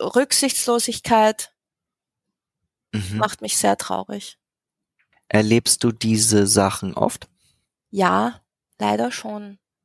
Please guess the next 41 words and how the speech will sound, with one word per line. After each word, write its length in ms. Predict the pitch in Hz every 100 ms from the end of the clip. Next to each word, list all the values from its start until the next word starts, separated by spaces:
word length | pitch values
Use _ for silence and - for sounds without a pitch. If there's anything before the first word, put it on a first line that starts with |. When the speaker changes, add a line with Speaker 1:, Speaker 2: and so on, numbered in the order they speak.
| _
Speaker 1:
Auch 160 | 214 196
da 460 | 196 208 208 208 -
versuche 360 | - 214 226 220
ich 80 | 208
dann 140 | 214
natürlich 380 | 214 214 220 214
immer 160 | 214 214
die 160 | 214
Waage 300 | 196 202 208
zu 220 | 202 196 180
halten. 440 | 175 190 240 277
<laughs> 280 | 262 - -
Speaker 2:
Mhm. 260 | 117 104 - 415 - - - - - -
Speaker 1:
Aber 760 | 196 196 202 196 196 196 202 _ _ -
ja, 380 | 202 226 240 - -
leider 640 | 202 208 233 226 226 233 _ _ _
begegnet 440 | 220 - 220 220 214
es 180 | 214
einem, 420 | 208 208 208 202 - _
ich 140 | - -
glaub, 200 | 214 -
da, 120 | 104 _ _ _
das, 260 | - - -
da 80 | 202
kannst 280 | - 202 -
du 40 |
auch 120 | 185 208
aus 140 | 208
Erfahrung 460 | 196 190 190 202 202
sprechen. 600 | - 185 196 - 196 190 - -
Speaker 2:
<laughs> 200 | - -
Natürlich. 640 | 107 - 107 107 - - -
Können 180 | 101
wir, 40 | 95
Speaker 1:
Viel 60 | 92
Speaker 2:
glaub 120 | 87
ich, 40 |
Speaker 1:
zu 80 | -
Speaker 2:
alle, 140 | 85 87
Speaker 1:
oft. 80 |
Speaker 2:
oder? 180 | 87 101